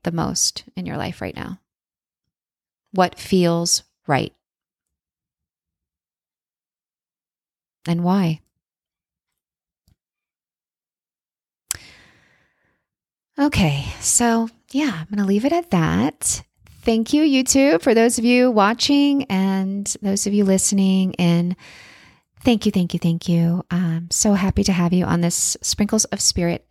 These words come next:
journey with me this year. And more to come. Make sure you're following me on Instagram for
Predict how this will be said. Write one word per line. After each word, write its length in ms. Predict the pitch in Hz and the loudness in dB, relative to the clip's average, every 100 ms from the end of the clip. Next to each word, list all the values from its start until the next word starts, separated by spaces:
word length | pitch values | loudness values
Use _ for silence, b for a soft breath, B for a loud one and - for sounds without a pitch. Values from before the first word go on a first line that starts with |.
| - | -2
journey 320 | 185 180 180 | 0 2 2
with 180 | 196 - | 0 -2
me 380 | 180 202 277 _ - | 0 0 -2 _ -8
this 220 | 202 202 | -4 2
year. 320 | 202 254 339 _ B B B B B B B B 190 | 2 2 0 _ B B B B B B B B 0
And 380 | 185 196 190 | 2 2 0
more 200 | 190 190 | 0 0
to 140 | 208 262 | 0 -2
come. 460 | 202 196 185 202 | 0 2 2 2
Make 160 | 196 190 | 0 -2
sure 160 | - 220 | -2 0
you're 160 | 262 | -2
following 420 | - 190 190 190 | 0 0 2 -2
me 100 | 190 | -2
on 120 | 196 190 | -4 -6
Instagram 680 | 180 - - 185 175 180 | -6 -6 -4 -2 0 -2
for 160 | - | -4